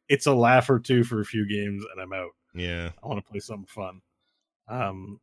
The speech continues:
Speaker 2: I have
Speaker 1: and
Speaker 2: a
Speaker 1: that's
Speaker 2: feeling I'd feel the same, and there's a reason why he's just free to anybody who watched the virtual ticket or went to BlizzCon, and, you know, it's one of those.
Speaker 1: I mean, it's why I don't, I like the idea of Murky in the game, but I don't like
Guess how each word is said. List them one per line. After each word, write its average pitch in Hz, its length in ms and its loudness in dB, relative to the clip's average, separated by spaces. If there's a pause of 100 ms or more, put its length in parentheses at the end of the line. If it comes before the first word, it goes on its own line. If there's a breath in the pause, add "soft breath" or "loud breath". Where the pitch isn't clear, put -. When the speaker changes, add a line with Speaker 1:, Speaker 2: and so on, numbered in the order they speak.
Speaker 2:
I 202 60 0
have 208 40 4
Speaker 1:
and 175 60 4
Speaker 2:
a 143 60 4
Speaker 1:
that's 123 100 0
Speaker 2:
feeling 117 280 4
I'd 101 180 4
feel 101 180 0
the 90 60 -2
same, 92 260 0
and 98 80 -2
there's 104 160 0
a 120 60 -2
reason 113 360 2
why 90 160 2
he's 87 240 -4
just - 240 -4
free 87 240 -4
to 80 100 -6
anybody 80 500 -4
who 78 260 -4 (920)
watched 76 540 -2 (140)
the 85 100 -4
virtual 73 420 -8
ticket 78 400 -6
or 78 80 -4
went 78 220 -8
to 80 80 -14
BlizzCon, 71 640 -10
and, 69 260 -12
you - 100 -12
know, 62 200 -18 (140)
it's - 160 -6
one 98 160 -4
of 82 100 -2
those. 71 400 -8 (260)
Speaker 1:
I 120 40 -10
mean, 123 100 -2
it's 123 140 -2
why 151 340 6
I 139 80 2
don't, 147 260 2
I 120 120 -2
like 156 240 4
the 170 120 4
idea 147 320 6
of 175 80 4
Murky 123 360 2
in 113 80 2
the 107 80 0
game, 104 240 0
but 104 100 -4
I 104 60 -2
don't 117 280 -4
like 113 280 -4